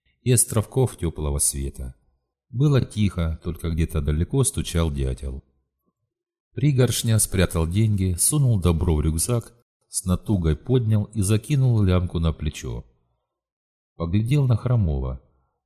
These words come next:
Тот задумчиво рассматривал Вальтер П девяносто девять. Купил там же у Коваля, вместе с удобной кобурой.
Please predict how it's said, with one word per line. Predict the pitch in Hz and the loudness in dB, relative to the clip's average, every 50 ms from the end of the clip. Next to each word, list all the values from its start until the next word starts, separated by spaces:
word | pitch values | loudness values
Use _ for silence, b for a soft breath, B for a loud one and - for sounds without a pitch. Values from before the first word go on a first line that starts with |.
| _ | _
Тот | - 82 78 73 | -6 -4 -2 2
задумчиво | 82 82 80 82 82 87 80 76 - - 78 73 73 | 2 2 2 2 2 2 0 0 -2 -2 -2 0 0
рассматривал | 80 76 - - 90 82 78 73 - - 73 69 71 71 69 73 | 0 0 0 0 2 2 0 0 0 -2 -2 0 0 -2 -2 -2
Вальтер | 80 95 101 98 82 - - 69 - | 0 2 2 2 0 -2 -4 -4 -4
П | - 82 78 | -2 -2 -2
девяносто | 73 76 73 76 73 76 76 - - 85 80 | 0 0 0 0 0 0 -2 -2 -2 -4 -4
девять. | 80 76 67 64 60 62 62 - _ _ _ _ _ _ _ _ | -4 -4 -4 -4 -6 -8 -10 -12 _ _ _ _ _ _ _ _
Купил | _ - 147 - - 123 92 78 | _ -10 -8 -2 2 2 2 2
там | - - - 107 92 78 | 0 0 2 2 2 2
же | 71 - 76 | 0 -2 -2
у | 76 | -4
Коваля, | - - 90 90 98 101 92 73 60 62 - b b b b b b b | -2 -2 0 0 2 2 0 0 -2 -4 -8 b b b b b b b
вместе | 85 85 85 73 - - 82 78 | 0 2 2 2 2 0 -2 -2
с | - 98 | 0 0
удобной | 98 87 80 67 67 71 69 67 | 0 0 0 0 2 -2 -2 0
кобурой. | 80 76 78 82 90 80 71 64 60 62 | -2 -2 0 0 -2 -2 -2 -4 -6 -8